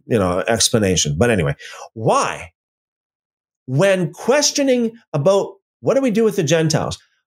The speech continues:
How do they get saved? When they, when they are deliber-, they are deliberating about the Gentiles, why didn't Peter say,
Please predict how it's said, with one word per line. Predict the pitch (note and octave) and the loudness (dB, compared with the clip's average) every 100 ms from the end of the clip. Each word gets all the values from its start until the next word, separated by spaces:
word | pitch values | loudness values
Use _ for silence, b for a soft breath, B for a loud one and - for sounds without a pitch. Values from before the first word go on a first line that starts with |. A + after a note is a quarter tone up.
| _ | _
How | - A3 | -4 0
do | B3+ | 2
they | A3+ | 0
get | G#3 | 0
saved? | - E3+ G2 B1+ - _ _ _ _ _ _ _ _ _ _ _ _ D#3+ _ _ _ _ _ _ _ _ _ _ - | 0 0 0 -4 -14 _ _ _ _ _ _ _ _ _ _ _ _ _ _ _ _ _ _ _ _ _ _ _ -2
When | E3 G3+ | 0 2
they, | G#3+ G3+ | 2 0
when | F3 G3 G3 | 0 2 2
they | G3+ | 2
are | G3 G3 | 2 2
deliber-, | F#3 G3+ D#4 F4+ D4 G#3 D#3 - D3+ | 2 2 2 0 2 0 -2 -12 -6
they | C#3 A3 | 0 2
are | A3 G3+ | 2 2
deliberating | G3 G#3 D4+ C4+ F3 B2 B2+ F3+ - _ _ _ _ _ _ _ _ _ _ _ | 2 2 2 2 0 0 -2 -6 -10 _ _ _ _ _ _ _ _ _ _ _
about | D#3 C3+ F#3 F3+ | -4 2 2 2
the | E3+ | 0
Gentiles, | F3 F3+ E3 B2+ D2 - - _ _ - | 2 2 0 -2 -4 -6 -10 _ _ -6
why | A2 A3+ D#4+ | 0 2 2
didn't | C#4+ C#4+ C4+ G#3 | 2 2 0 0
Peter | A#3 A#3+ A3 | 0 2 2
say, | E3+ A3 G3 F3+ | 2 2 2 0